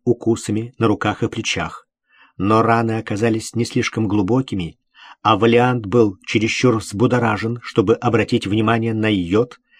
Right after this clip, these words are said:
которым Джекоб обрабатывал ему укусы. "Надеюсь,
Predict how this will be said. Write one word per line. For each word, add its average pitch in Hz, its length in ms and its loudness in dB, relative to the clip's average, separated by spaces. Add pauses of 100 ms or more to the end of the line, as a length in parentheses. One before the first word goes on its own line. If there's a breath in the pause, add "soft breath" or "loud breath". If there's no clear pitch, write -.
(160 soft breath)
которым 113 440 2
Джекоб 104 520 -2 (160)
обрабатывал 107 720 0
ему 98 440 -2
укусы. 95 560 -6 (1200)
"Надеюсь, 127 920 0